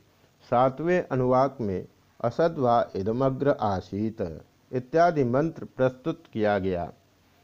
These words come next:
इस प्रकार पूर्वापर प्रसंग को देखते हुए इस मंत्र में आया हुआ असत शब्द मिथ्या या अभाव का वाचक सिद्ध नहीं होता। अतः वहाँ असत का अर्थ अप्रकट ब्रह्म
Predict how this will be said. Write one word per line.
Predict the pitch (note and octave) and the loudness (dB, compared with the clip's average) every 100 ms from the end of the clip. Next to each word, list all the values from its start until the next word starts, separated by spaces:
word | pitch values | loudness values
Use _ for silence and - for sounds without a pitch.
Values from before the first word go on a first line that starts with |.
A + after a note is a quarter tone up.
| _ | _
इस | F#3+ | 0
प्रकार | F#3+ D#3+ D3+ C#3 B2+ - | 0 -2 2 2 2 0
पूर्वापर | C#3+ D3+ D#3 D3+ B2 A2+ | 2 4 4 2 0 -2
प्रसंग | - A#2 - D3+ E3 C3 | -4 -8 -4 -4 -4 -4
को | C3 G#2+ | -2 -2
देखते | F#2+ G#2 G2+ - D3 | 0 0 0 -2 -2
हुए | C3+ G#2 F#2+ F#2+ - _ _ _ | 0 0 -2 -2 -6 _ _ _
इस | C#3 C3+ | -6 -4
मंत्र | A#2 C3 E3 E3 D3+ | -4 -2 -2 -4 -2
में | C#3 B2 - | -2 -2 -2
आया | G#2 A#2+ | 2 2
हुआ | B2+ G#2+ G2 F#2+ A#2+ _ _ | 2 0 -2 -4 -6 _ _
असत | - B2 - C#3+ - _ _ _ _ - | -2 0 0 -2 -4 _ _ _ _ -4
शब्द | E3 C3+ | -2 -2
मिथ्या | G#2+ G#2 - B2 A#2+ B2 B2+ _ _ - | -2 -4 -2 2 2 0 -6 _ _ -4
या | B2+ B2+ - | 0 0 0
अभाव | G#2+ G2 B2 C#3+ | -6 0 2 2
का | C#3+ G#2 | 0 0
वाचक | F#2+ G2 G2 A#2 | 2 -2 -2 -8
सिद्ध | - - F#2 F#2 | -8 -10 -8 -8
नहीं | F#2 G2 A2 | -8 -4 -4
होता। | F#2 E2 D#2+ F#2 _ _ _ _ _ _ _ _ | -4 -8 -14 -16 _ _ _ _ _ _ _ _
अतः | C#3+ D#3+ F3+ | -2 2 4
वहाँ | E3 C#3 - - | 4 2 -2 -4
असत | A2+ E3 E3 - | -2 0 0 0
का | B2+ - | 0 2
अर्थ | A#2 C3 C#3+ | -2 -2 -4
अप्रकट | D3+ - _ _ _ _ C#3+ D#3 C#3+ A#2+ C#3+ C#3 B2 | -6 -8 _ _ _ _ 0 0 0 0 0 -2 -4
ब्रह्म | G2 C3+ D3 G#2+ | -2 0 0 -2